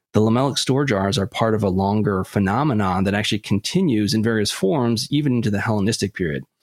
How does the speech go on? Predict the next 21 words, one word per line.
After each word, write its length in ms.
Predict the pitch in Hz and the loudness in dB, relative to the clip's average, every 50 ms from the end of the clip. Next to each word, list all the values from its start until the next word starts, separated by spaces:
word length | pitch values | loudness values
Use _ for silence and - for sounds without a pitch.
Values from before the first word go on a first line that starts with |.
| _ _ _ _ _ _ | _ _ _ _ _ _
And 100 | - 131 | 2 2
I 60 | 135 | 4
think 160 | 131 180 147 | 4 2 4
they, 140 | 127 131 123 117 - | 4 4 2 4 2
he, 260 | 98 113 113 104 104 | 2 2 2 2 2
he 120 | - 123 123 | 2 2 2
makes 200 | 120 107 104 - | 2 0 0 0
a 60 | 101 | 0
really 200 | 101 104 101 101 | 2 2 0 0
good 200 | 95 95 90 - | 0 -2 -4 -4
case 340 | - - 113 123 123 120 - | -4 -2 0 0 0 -2 -4
for 160 | - - 104 | -2 -2 -2
the 120 | 95 92 | -2 -2
continuity 720 | - - - 110 - 107 101 101 107 107 113 110 104 104 95 - | -4 -2 -2 -2 0 2 2 2 2 2 2 2 2 0 0 0
of 260 | 101 101 107 104 104 | 0 0 0 0 -2
some 340 | - - - - - 107 101 | -6 -6 -4 -2 0 0 2
of 80 | 95 92 | 2 2
this 220 | 98 90 - - | 0 0 -2 -2
administration 580 | 98 98 98 98 90 - - 98 98 - - 98 | 0 0 0 0 0 0 0 0 0 0 0 0
going 240 | 92 92 87 85 | 0 0 -2 -2
forward, 480 | - - - - 156 117 113 110 110 123 | -2 -2 0 0 2 2 2 0 0 -2